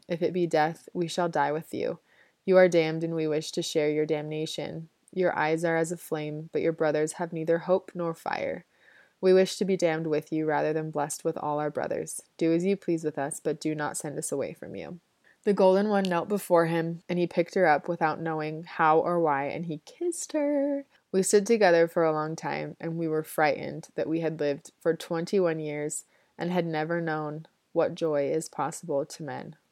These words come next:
Equality tells her there's nothing to fear in the forest and that they don't need their brothers. He tells her to forget everything except that they are together, and that is joyful. Okay, they walk into the forest together and find a place to sleep that night. So remember how he was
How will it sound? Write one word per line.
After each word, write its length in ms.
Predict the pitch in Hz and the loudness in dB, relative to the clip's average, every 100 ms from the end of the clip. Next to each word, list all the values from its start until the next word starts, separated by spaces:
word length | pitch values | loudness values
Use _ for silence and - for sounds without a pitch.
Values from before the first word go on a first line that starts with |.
| _ - | _ 2
Equality 440 | 185 185 180 190 | 4 6 4 4
tells 300 | 202 180 156 | 4 2 2
her 120 | 170 | 0
there's 240 | 156 151 156 | 0 0 -2
nothing 320 | 151 151 170 | -8 -4 -4
to 80 | 170 | -4
fear 200 | - 156 | -2 -2
in 80 | 156 | -2
the 80 | |
forest 580 | 165 - 156 151 156 - | -6 -2 2 2 0 -4
and 140 | - 160 | -6 -6
that 100 | 156 | 0
they 140 | 156 | 0
don't 240 | 156 151 | 0 -4
need 140 | 156 160 | -4 -2
their 140 | 165 | -2
brothers. 560 | 160 127 92 131 160 - _ _ _ | 0 -2 -2 -2 -4 -8 _ _ _
He 60 | |
tells 220 | - 170 170 | -4 0 4
her 120 | 165 | 4
to 80 | 165 | 4
forget 360 | 170 160 - | 0 0 -2
everything 420 | 156 175 175 175 | 0 -2 -2 -4
except 480 | 165 - 165 147 - | -6 -6 -4 -4 -6
that 100 | 151 | -4
they 120 | 156 143 | -2 -2
are 80 | |
together, 480 | 160 160 139 135 139 | -4 -4 -4 -4 -6
and 200 | - 147 | -8 -8
that 180 | 143 120 | -6 -4
is 260 | 147 160 - - | -4 -6 -14 -12
joyful. 600 | 160 151 - 170 170 170 _ _ _ _ _ - | -10 -8 -10 -10 -10 -12 _ _ _ _ _ 6
Okay, 300 | 220 185 156 - | 6 6 0 4
they 140 | 202 | 8
walk 220 | 208 208 | 12 10
into 160 | 233 254 | 10 6
the 80 | 277 | 4
forest 300 | - 196 - | 6 4 6
together 280 | 190 175 180 | 4 6 4
and 100 | 170 | 2
find 200 | 151 165 | -2 -2
a 40 | |
place 280 | - 160 - | -2 -2 -2
to 80 | 180 | 0
sleep 260 | 233 214 | 2 2
that 220 | - - | 0 -4
night. 240 | - 131 - _ _ - | -4 -6 -8 _ _ -2
So 200 | 196 185 | 6 8
remember 640 | 180 170 170 185 190 196 190 | 8 4 4 8 8 6 4
how 200 | 196 185 | 2 2
he 220 | 170 190 | 2 2
was 480 | 175 165 170 - | 2 2 0 -8